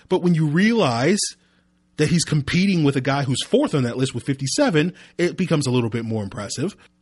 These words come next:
Not to mention that when you start factoring in targets and the fact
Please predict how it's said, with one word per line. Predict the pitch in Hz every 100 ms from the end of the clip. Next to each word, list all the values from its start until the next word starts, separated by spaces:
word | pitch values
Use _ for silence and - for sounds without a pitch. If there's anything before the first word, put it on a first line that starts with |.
| _
Not | 127 160 285
to | 185
mention | 214 254 185
that | 165
when | 156
you | 156 156
start | - 143
factoring | 175 151 165 147
in | 127
targets | 131 196 240 147
and | 143
the | 131
fact | 160 143 -